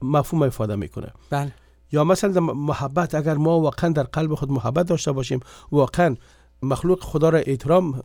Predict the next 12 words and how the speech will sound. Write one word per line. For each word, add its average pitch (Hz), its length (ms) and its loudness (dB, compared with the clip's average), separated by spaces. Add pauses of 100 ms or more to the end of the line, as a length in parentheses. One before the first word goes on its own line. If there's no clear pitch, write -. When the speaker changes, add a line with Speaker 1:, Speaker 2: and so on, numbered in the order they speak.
Speaker 1:
بگذاریم، 143 440 0 (320)
همیشه 143 480 0 (320)
امی 180 240 2
خود 180 200 0
محبت 156 380 0
باعث 147 260 0
ازی 165 160 0
می‌شه 190 240 2
که 180 120 -2
آدم 165 160 2
فروتن 165 440 0
شوه. 98 260 -6